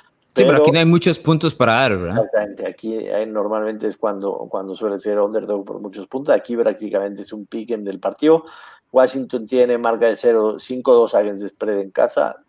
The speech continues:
Speaker 2: Entonces, y, y la necesidad de Washington, Washington ganando este partido combinada con una, con una derrota de, de los Giants, que, que además Washington va a saber el, el resultado de los Giants. Eh,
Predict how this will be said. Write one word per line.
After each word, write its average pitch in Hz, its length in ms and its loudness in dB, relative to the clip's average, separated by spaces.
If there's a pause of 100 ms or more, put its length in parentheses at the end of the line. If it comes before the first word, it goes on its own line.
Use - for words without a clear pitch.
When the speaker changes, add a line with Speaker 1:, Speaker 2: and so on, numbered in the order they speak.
(140)
Speaker 2:
Entonces, - 920 -10
y, 131 260 -12
y 117 260 -6
la 117 180 2
necesidad 120 420 2
de 156 80 8
Washington, 110 560 2
Washington 120 460 -2
ganando 113 320 -4
este 117 200 -6
partido 117 580 -2
combinada 107 680 -2 (520)
con 123 200 -6
una, 127 520 2 (120)
con 117 120 -8
una 127 140 2
derrota 117 500 2
de, 98 320 -6
de 104 140 -10
los 101 180 -8
Giants, 139 640 -2 (120)
que, 110 400 -6
que 123 100 0
además 120 520 2 (520)
Washington 143 680 2
va 151 200 4
a 131 60 2
saber 113 340 2
el, 104 360 -8
el 104 120 -10
resultado 98 460 -6
de 98 100 -8
los 90 60 -18
Giants. - 520 -8 (540)
Eh, 104 880 -6